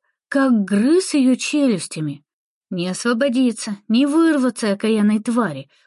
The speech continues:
уж Прошка постарался запутать намертво паука. Он полетел прямо в устье печи и вспыхнул огнём, аж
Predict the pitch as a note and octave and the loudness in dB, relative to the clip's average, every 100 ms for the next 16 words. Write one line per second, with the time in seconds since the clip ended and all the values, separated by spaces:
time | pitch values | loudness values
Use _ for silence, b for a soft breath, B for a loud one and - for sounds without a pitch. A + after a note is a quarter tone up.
0 | - B3+ - C4+ B3+ - G#3 B3 C4+ B3 | -8 -6 -2 -2 -2 -4 -6 -4 -2 -2
1 | A3 A#3 B3 - A#3 G#3 G3+ E3+ D3+ C#3+ | 0 0 -2 -2 -2 -2 -2 -6 -6 -8
2 | - F#3 E3 C#3 - D#3 D3+ F3+ F#3 F#3+ | -6 -4 -2 -6 -6 -8 -6 -6 -6 -8
3 | E3 - _ _ _ _ _ _ _ - | -14 -14 _ _ _ _ _ _ _ -6
4 | E3+ D#3+ E3 F3 F3+ A#3+ G#3+ G#3+ G#3+ G#3+ | -2 -2 -2 -4 -2 -2 0 0 2 2
5 | G3+ G#3+ G#3 - B3 B3 C4 G#3 - D3 | 0 0 -2 -2 -2 2 2 2 -4 -12
6 | _ _ G#3+ G3+ - - B3 - B3+ B3+ | _ _ -2 -2 -4 -2 0 2 4 4
7 | B3 C4 C4+ D#3+ D3+ - B3+ - | 4 4 4 2 -6 -6 -6 -6